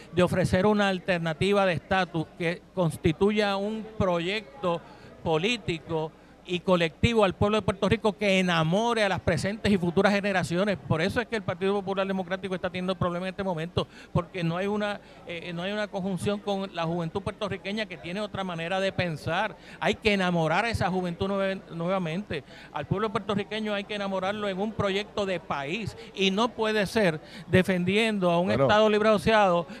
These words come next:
Speaker 1: colonial y te-, y territorial como lo ha definido el Tribunal Supremo de Estados Unidos. Tenemos que estar a la altura de los tiempos, ser nosotros los que, los populares que, que propusimos el ela, que establecimos el ela,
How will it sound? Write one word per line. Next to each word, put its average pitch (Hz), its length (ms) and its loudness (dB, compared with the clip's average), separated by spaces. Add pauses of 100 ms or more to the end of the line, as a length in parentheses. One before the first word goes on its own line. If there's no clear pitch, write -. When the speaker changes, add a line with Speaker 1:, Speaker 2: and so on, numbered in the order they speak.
Speaker 1:
colonial 175 500 4
y 226 100 0
te-, 226 260 -4
y 196 120 -4
territorial 220 600 0
como 190 220 2
lo 165 120 2
ha 165 60 2
definido 220 560 0
el 185 100 -2
Tribunal 165 320 -2
Supremo 214 320 2
de 226 80 2
Estados 185 300 2
Unidos. 233 200 2
Tenemos 185 300 2
que 226 100 -2
estar 226 200 2
a 247 60 2
la 196 100 0
altura 240 400 -2
de 233 80 2
los 202 140 2
tiempos, 185 360 -2 (240)
ser 214 220 0
nosotros 196 380 -2 (100)
los 147 100 -8
que, 165 220 -14
los 151 140 -8
populares 170 460 -6
que, 302 120 -12 (380)
que 160 100 -6
propusimos 156 720 0
el 196 80 0
ela, 190 240 0
que - 80 -12
establecimos 170 600 -2
el 233 80 -4
ela, 170 240 -4